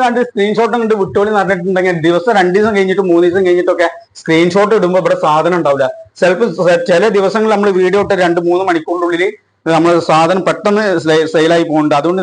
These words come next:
നമ്മളോട് നിങ്ങൾ വെറുപ്പ് വിചാരിച്ചിട്ട് കാര്യമില്ല. കഴിഞ്ഞ പ്രാവശ്യമൊക്കെ നമുക്ക്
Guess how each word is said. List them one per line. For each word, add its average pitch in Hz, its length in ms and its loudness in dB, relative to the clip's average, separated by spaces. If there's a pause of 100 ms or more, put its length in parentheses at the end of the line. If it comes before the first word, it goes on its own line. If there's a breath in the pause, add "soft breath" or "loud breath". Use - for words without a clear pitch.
നമ്മളോട് 170 340 0
നിങ്ങൾ 185 220 -2
വെറുപ്പ് 151 240 -2
വിചാരിച്ചിട്ട് 151 420 0
കാര്യമില്ല. 131 380 0 (440)
കഴിഞ്ഞ 151 260 2
പ്രാവശ്യമൊക്കെ 165 420 2
നമുക്ക് 160 260 -2